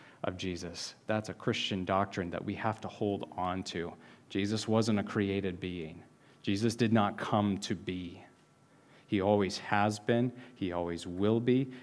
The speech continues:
He was an absolutely essential part of creation right from the very start. That's an important Christian doctrine that all, not all,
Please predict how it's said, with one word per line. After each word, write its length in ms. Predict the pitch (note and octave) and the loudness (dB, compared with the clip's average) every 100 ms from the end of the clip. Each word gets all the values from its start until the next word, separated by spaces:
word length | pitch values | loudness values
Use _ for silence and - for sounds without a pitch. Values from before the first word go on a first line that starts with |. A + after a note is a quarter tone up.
| - | -2
He 120 | G#2+ | 0
was 140 | G2 | 2
an 240 | F#2+ F2 - A2+ | 0 -2 -4 0
absolutely 760 | A2+ A#2 - A2+ A2 G2+ - | 2 2 2 2 4 2 -2
essential 640 | F#2+ - - B2 B2 A#2+ | -6 -2 2 2 2 -2
part 400 | A#2+ - G#2+ - | -2 2 2 2
of 120 | G#2+ | -6
creation 720 | - - F#2 G2 G2+ - E2+ F2 | -8 -2 0 2 2 0 -4 -2
right 240 | F#2+ - | -2 -2
from 140 | - | 0
the 80 | A2 | 0
very 300 | F#2+ G2 F#2+ | 2 0 0
start. 800 | - - - - F2 E2 - - - - _ _ _ - _ - - _ - | -4 -4 -6 -4 -6 -6 -8 -14 -18 -20 _ _ _ -20 _ -20 -20 _ -4
That's 260 | G2 - | -4 0
an 80 | A2+ | 2
important 460 | G#2 - G#2+ G2 F#2 | 2 2 2 2 0
Christian 400 | A2 - G2+ F#2+ | -2 0 -2 0
doctrine 440 | F#2 F#2+ - F2 | 0 -2 -4 -4
that 140 | F#2 F#2 | -2 -2
all, 300 | F#2 F#2+ - | -2 -4 -2
not 400 | G#2 G#2 G#2+ A#2 | 0 4 6 8
all, 340 | G#2+ G#2 G#2 | 6 6 2